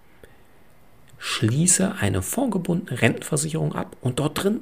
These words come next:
kannst du dann ganz viele E T Fs wählen. Kannst gegebenenfalls sogar kostenfrei die Fonds und E T Fs tauschen und, und,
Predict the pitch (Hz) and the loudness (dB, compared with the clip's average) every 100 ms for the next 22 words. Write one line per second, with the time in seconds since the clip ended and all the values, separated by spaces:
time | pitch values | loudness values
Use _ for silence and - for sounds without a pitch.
0 | - - 165 185 - 160 151 139 - 170 | -4 -2 2 4 4 2 -2 -2 0 2
1 | 214 - - - - 165 175 82 - 151 | 2 0 -4 -8 -4 0 0 0 -2 -2
2 | 147 151 101 - - - - - - - | 0 2 2 2 -2 -14 -18 -20 -18 -18
3 | - - 135 147 135 139 156 147 139 143 | -10 0 4 4 4 4 4 4 2 2
4 | 151 139 - 165 - 147 143 143 123 147 | 2 0 0 0 0 0 0 0 0 4
5 | 160 170 - - - 147 - - - - | 4 6 4 2 -2 -2 -2 -2 -2 4
6 | - 175 - 151 147 175 202 190 - 143 | 6 8 6 2 2 8 8 6 2 2
7 | 151 | 2